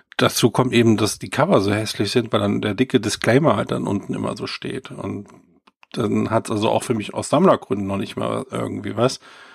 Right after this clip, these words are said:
Ja, und so treibt mich, ähm, diese Entscheidung ein bisschen mehr zu der digitalen Welt, bei, auch bei Nintendo, ähm, jetzt, äh,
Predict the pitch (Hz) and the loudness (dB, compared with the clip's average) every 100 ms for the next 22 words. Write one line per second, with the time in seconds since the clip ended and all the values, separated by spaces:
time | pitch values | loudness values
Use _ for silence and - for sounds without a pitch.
0 | - - _ - 131 120 95 104 101 92 | -20 -20 _ 0 4 6 4 0 -2 0
1 | 85 - 110 - 110 98 - 104 107 104 | 0 2 0 4 4 4 0 0 2 2
2 | 101 95 95 104 98 104 98 92 - 104 | 2 0 -2 -2 0 0 0 -2 0 0
3 | - 110 101 95 - - _ _ _ _ | 0 0 0 0 -4 -18 _ _ _ _
4 | - - _ - 143 160 156 135 135 135 | -20 -20 _ 0 2 6 8 8 8 6
5 | 135 127 120 127 127 127 127 120 123 117 | 6 6 6 6 6 6 4 6 4 4
6 | - 107 110 101 120 107 101 107 107 98 | 0 0 0 0 0 0 0 0 2 0
7 | 104 101 - 98 92 110 101 98 - - | -2 -10 -10 -8 -6 -8 -8 -8 -10 -10
8 | - - - 110 110 104 101 101 | -10 -12 -14 -12 -4 -4 -2 -6